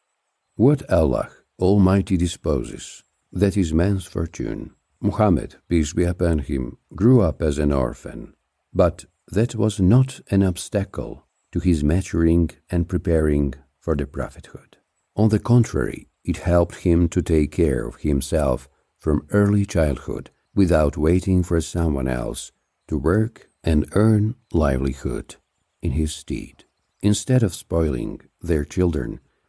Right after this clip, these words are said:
parents should prepare them for life by teaching them how to handle tasks and responsibilities. The second. Children who live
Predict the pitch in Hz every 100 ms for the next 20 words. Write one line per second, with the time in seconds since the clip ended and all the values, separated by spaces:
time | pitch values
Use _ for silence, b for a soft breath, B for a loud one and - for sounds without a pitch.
0 | - 90 110 113 110 - - _ - 80
1 | - 73 82 87 78 80 65 65 71 69
2 | 80 76 71 - - 80 76 - 110 -
3 | 107 78 73 65 57 73 _ _ _ 135
4 | 135 135 90 85 78 71 71 71 69 -
5 | - - - - _ _ _ - 82 82
6 | 80 _ 92 87 - 85 78 80 58 53
7 | - 53 - - _ _ _ _ _ _
8 | _ _ _ _ _ - 92 95 85 67
9 | 57 52 - - _ _ _ _ _ _
10 | _ _ _ _ - 117 120 90 62 58
11 | - - 95 87 90